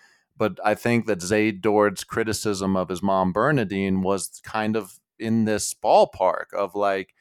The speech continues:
you were s-, you are not in any doubt, uh, as to your tactics or, uh, many of the activities that you, um, you know, brought to fruition. And I'm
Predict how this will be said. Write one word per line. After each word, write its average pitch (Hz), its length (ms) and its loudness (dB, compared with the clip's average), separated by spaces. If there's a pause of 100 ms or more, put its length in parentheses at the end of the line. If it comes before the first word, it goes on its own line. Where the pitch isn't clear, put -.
(340)
you 120 180 -2
were 123 120 4
s-, - 420 -2
you 135 220 0
are 120 140 8
not 139 340 4
in 117 140 2
any 165 340 2
doubt, 107 580 0 (200)
uh, 110 240 0
as 117 240 -2
to 113 120 -6
your 104 140 0
tactics 117 800 -4
or, 104 340 0 (200)
uh, 104 140 -2
many 110 340 0
of 104 120 -2
the 104 140 -2
activities 98 720 -4
that 95 180 -6
you, 90 580 -6
um, 87 640 -6
you 104 160 -8
know, 90 140 -4
brought 104 460 2 (180)
to 104 120 -8
fruition. 107 800 -2 (480)
And 113 200 0
I'm 139 500 2